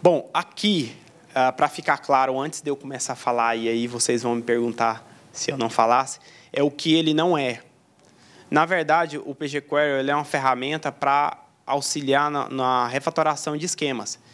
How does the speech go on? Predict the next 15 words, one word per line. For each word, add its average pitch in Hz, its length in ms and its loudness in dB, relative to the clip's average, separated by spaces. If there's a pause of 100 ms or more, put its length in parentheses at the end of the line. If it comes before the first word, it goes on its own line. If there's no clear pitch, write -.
(340)
Ele 147 220 4
não 175 260 4
é 175 60 2
uma 180 80 4
ferramenta 151 600 -2
pra 151 200 0
gerenciar 170 640 2
as 165 100 0
mudanças. 147 720 -6 (680)
Então, 143 300 4
algumas 147 360 2
ferramentas 139 540 -2
que 143 100 -8
vocês 135 320 0
conhecem 131 600 -2